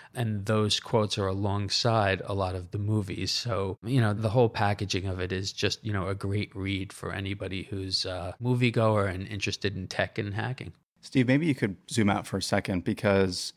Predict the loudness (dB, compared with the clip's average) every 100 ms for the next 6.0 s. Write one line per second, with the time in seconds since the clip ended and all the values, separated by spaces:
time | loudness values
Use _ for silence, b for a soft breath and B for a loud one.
0 | _ 2 6 4 6 6 4 4 2 4
1 | 2 4 4 0 -8 -18 -2 4 4 4
2 | 4 2 2 0 0 0 0 -4 -2 -2
3 | -2 -2 -2 -4 0 2 4 2 2 -2
4 | -2 -4 0 0 0 -2 -2 -2 -4 -4
5 | -2 -2 0 0 2 0 0 0 -2 -2